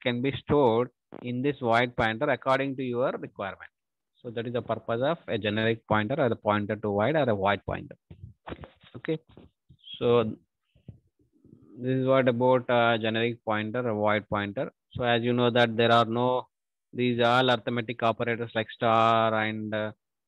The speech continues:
n-, that is multiplication, division and modulo, all these are illegal for, uh, your pointer. Only arithmetic addition, subtraction, increment, decrement, pre-increment, pre-decrement,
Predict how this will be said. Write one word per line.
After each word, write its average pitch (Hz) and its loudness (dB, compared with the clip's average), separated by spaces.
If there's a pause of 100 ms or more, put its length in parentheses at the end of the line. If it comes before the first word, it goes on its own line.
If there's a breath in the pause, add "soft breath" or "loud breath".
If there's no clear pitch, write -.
(100)
n-, 104 -4
that 110 0
is 113 0
multiplication, 113 -2
division 113 -2
and 107 -4
modulo, 113 -2
all 113 2
these 110 -4
are 120 0
illegal 113 -6 (100)
for, 131 0
uh, 104 0 (380)
your 113 0
pointer. 110 2 (360)
Only 131 -2
arithmetic 120 -4
addition, 135 -4
subtraction, 120 -4 (240)
increment, 117 -2
decrement, 117 -4
pre-increment, 117 -2
pre-decrement, 113 -4